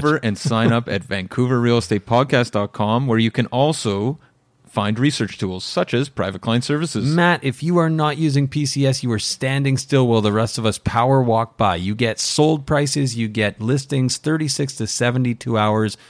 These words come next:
Speaker 2: before the general public. You also get days on market. It's basically just realtor level information. It's free. All you gotta do is sign up. We'll, we'll create an account for you, and you get to basically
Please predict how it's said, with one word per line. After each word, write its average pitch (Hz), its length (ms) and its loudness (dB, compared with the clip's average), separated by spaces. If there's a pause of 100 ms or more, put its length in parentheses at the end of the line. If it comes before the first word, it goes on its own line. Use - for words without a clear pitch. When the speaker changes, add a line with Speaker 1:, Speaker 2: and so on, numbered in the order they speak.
(160)
Speaker 2:
before 113 380 2
the 123 100 2
general 117 320 2
public. 104 380 0 (260)
You 117 140 2
also 139 260 2
get 113 240 0
days 123 300 2
on 123 100 4
market. 110 380 2
It's 101 100 -6
basically 190 420 0
just 113 260 0
realtor 139 500 2
level 131 340 2
information. 98 580 -2 (200)
It's - 180 -6
free. 131 680 2 (120)
All 123 160 2
you 160 80 -2
gotta 139 180 2
do 123 140 0
is 113 120 -2
sign 110 300 0
up. 117 220 -2 (180)
We'll, 101 240 0
we'll 98 140 0
create 120 340 2
an 110 120 2
account 107 360 -2
for 117 120 -2
you, 110 260 0 (240)
and 90 160 -2
you 90 80 0
get 98 180 0
to 92 360 0 (220)
basically 92 760 0